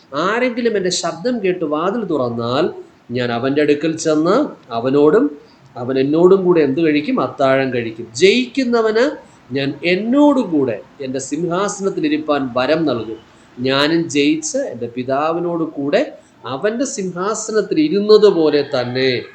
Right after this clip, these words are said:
ആത്മാവ് സഭകളോട് പറയുന്നത് എന്തെന്ന് ചെവിയുള്ളവൻ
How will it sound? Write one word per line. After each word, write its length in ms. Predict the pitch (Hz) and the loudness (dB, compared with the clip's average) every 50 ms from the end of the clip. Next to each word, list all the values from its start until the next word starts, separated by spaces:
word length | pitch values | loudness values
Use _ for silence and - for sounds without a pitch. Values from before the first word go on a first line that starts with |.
| - - - - - | -20 -20 -18 -12 -8
ആത്മാവ് 580 | 110 123 127 127 123 131 135 135 135 131 123 127 | -4 -4 -4 -4 -4 -4 -2 -2 0 -2 -2 -4
സഭകളോട് 600 | 120 - 151 135 123 147 156 160 160 160 156 147 | -4 -2 -2 -2 -2 -2 -2 -2 -2 -2 -2 -2
പറയുന്നത് 500 | 135 139 131 131 131 127 123 127 120 120 | -2 -4 -4 -4 -4 -4 -4 -4 -6 -6
എന്തെന്ന് 500 | 120 120 120 135 131 131 147 170 185 208 240 294 311 - - - - - _ _ - | -6 -6 -4 -4 -4 -2 0 2 4 4 4 2 0 -2 -8 -18 -20 -20 _ _ -10
ചെവിയുള്ളവൻ 920 | - - - 143 143 139 135 165 185 175 151 135 131 127 127 123 127 139 | -8 -4 -2 0 0 0 0 0 2 2 2 2 0 -2 -2 -2 -2 -2